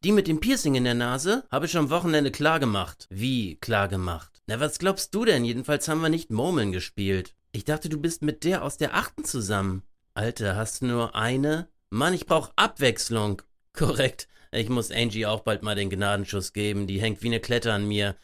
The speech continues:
Da kriegst du echt ne Krise. Immer noch besser als eine, die mit jedem rummacht. Wie findest du eigentlich diese drei Mädchen von dieser Gang?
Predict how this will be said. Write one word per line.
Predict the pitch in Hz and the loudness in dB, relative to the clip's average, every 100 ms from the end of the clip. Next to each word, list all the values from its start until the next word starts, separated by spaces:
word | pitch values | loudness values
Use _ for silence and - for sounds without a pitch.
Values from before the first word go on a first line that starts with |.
| _ | _
Da | - | -10
kriegst | 90 120 - | -6 -6 -4
du | 123 | -4
echt | 120 110 | -4 -4
ne | 107 | -6
Krise. | - 131 135 104 107 98 - - | -4 -4 -2 -2 -2 -4 -8 -6
Immer | 131 147 | 0 0
noch | 117 | 0
besser | 131 131 139 | 0 2 2
als | 120 | 0
eine, | - 127 131 | 0 -2 -2
die | 120 | 0
mit | 120 87 | -2 0
jedem | 117 147 110 | -2 0 0
rummacht. | 92 98 95 92 - | 0 0 0 -2 -6
Wie | - 139 | -12 -8
findest | 151 147 - | -4 -4 -6
du | |
eigentlich | 117 139 - - | -6 -6 -8 -10
diese | 123 123 | -8 -6
drei | 120 120 | -4 -2
Mädchen | 123 127 156 - 101 101 | 0 0 -4 -4 -6 -4
von | 110 | -6
dieser | 107 104 107 | -4 -2 -2
Gang? | 92 135 131 104 | 0 0 0 0